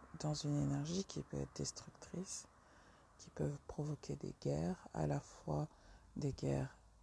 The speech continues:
externes dans le monde, mais également des guerres internes, des guerres internes qui nous baissent notre niveau d'énergie générale et qui nous conduisent au stress chronique, à la fatigue,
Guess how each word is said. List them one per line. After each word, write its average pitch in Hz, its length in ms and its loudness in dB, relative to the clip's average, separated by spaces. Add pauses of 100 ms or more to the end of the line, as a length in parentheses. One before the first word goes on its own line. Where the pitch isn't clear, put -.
(120)
externes 175 560 0 (240)
dans 135 180 -2
le 135 120 0
monde, 147 280 0 (120)
mais 135 160 0
également 139 420 2
des 127 140 -4
guerres 127 300 0
internes, 139 440 2 (800)
des 139 100 4
guerres 147 240 6
internes 160 520 4
qui - 280 -8
nous 135 220 2 (160)
baissent - 500 4
notre 156 320 0
niveau 139 320 2 (160)
d'énergie 127 480 2
générale 131 600 0
et - 80 -2
qui - 160 -4
nous 131 160 2
conduisent 131 640 -2 (640)
au - 80 -2
stress - 400 0
chronique, 135 580 0 (480)
à - 60 2
la 143 140 4
fatigue, - 520 -4